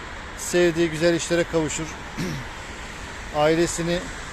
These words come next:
mutlu edecek, geçindirecek güzel işlerde çalışır. Deniz camiasında olmak hem güzel hem çok zor arkadaşlar. Bu saatte şimdi trenle Gebze'ye, Gebze'den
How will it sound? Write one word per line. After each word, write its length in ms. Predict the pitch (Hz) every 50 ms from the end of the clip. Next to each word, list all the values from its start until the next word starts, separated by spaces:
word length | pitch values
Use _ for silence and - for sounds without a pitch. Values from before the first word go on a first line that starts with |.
| - - - - - - - - - - - - - - - - - - - - - - - - - -
mutlu 260 | 165 165 - - 185
edecek, 380 | 180 170 170 156 147 170 170 - -
geçindirecek 600 | 170 160 - - 165 160 165 160 156 165 165 135
güzel 240 | 156 151 156 170 165
işlerde 340 | 151 - - 170 165 160 151
çalışır. 520 | - - 160 143 127 - - 165 - - - - - - - - - - - - - - - - - - - - - - - - - - - - - - - - - - -
Deniz 280 | 165 175 190 196 175
camiasında 680 | 170 185 185 180 175 175 180 180 165 - 175 175 180 180
olmak 320 | 175 170 175 180 180 180 - - - - - - -
hem 220 | 156 165 180 180 170
güzel 340 | 165 160 160 175 175 180 180 - -
hem 140 | 160 170 170
çok 240 | 165 - 180 165 139
zor 160 | 151 160 156
arkadaşlar. 540 | 147 147 139 143 147 147 135 - 151 151 - - - - - - - - - - - - - - - - - - - - - - - - - - - - - - - - - - - - - - - -
Bu 80 | 175 190
saatte 400 | - - 190 190 190 - - 185
şimdi 340 | 170 - 185 180 180 175 -
trenle 500 | - 180 180 180 170 170 170 170 170 170 165 135 - - - - 151
Gebze'ye, 440 | 165 170 165 151 139 156 160 160 160
Gebze'den 600 | 151 160 165 170 165 151 165 160 156 165 165